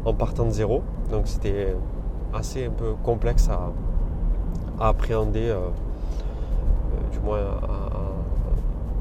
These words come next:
c'était il y a treize ans, donc, euh, on était peut-être un peu jeunes aussi, mais, euh, bref, je me rappelle en avoir quand même chié pour, euh, pour créer ma boîte. Et, euh, voilà, on a mis presque, presque deux mois.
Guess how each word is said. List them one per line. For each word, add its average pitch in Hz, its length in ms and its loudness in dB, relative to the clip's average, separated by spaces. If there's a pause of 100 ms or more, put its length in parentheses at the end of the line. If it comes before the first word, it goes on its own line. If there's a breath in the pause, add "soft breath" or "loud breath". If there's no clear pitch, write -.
(360)
c'était - 180 0
il 107 60 2
y - 20 4
a 101 60 4
treize 101 260 0
ans, 107 80 2
donc, 101 220 -2
euh, 92 60 -2 (760 loud breath)
on - 40 0
était 170 140 0
peut-être - 280 -2
un 107 80 2
peu 113 180 0
jeunes 110 200 2
aussi, 117 240 0
mais, 123 200 2
euh, - 60 0 (1600 loud breath)
bref, 120 260 2
je 123 80 0
me 120 60 6
rappelle 151 240 6
en 151 120 4
avoir 131 280 2
quand 139 80 2
même 135 180 2
chié 151 320 2
pour, 127 320 0
euh, 104 400 4 (560)
pour 131 160 2
créer - 180 2
ma 127 120 8
boîte. 123 500 4 (380)
Et, 113 180 0
euh, 104 80 2
voilà, 113 240 2
on 110 80 2
a 98 80 2
mis 110 160 0
presque, 120 380 0 (400)
presque 123 360 0
deux 117 120 4
mois. 104 220 0